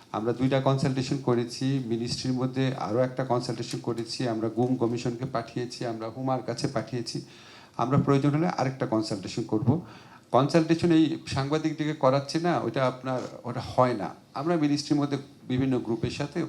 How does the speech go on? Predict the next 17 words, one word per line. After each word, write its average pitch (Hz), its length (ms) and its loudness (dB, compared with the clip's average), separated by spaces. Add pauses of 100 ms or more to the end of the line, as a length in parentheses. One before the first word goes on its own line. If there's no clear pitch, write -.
(100)
কন্টিনিউয়াসলি 120 600 0
বসা 107 220 0
শুরু 180 200 -2
করব। 127 340 -2 (500)
আমরা 127 200 4
দুইটা 135 260 6
অমূল্য 135 420 6
ফিডব্যাক 127 500 2
পেয়েছি, 123 420 -2 (640)
একটা 113 240 -2
হচ্ছে 120 340 0 (880)
গুম 127 120 10
কমিশনের। 127 640 4
আমরা 131 240 2
কিন্তু 135 200 0
গুম 135 260 4
কমিশনের 135 520 2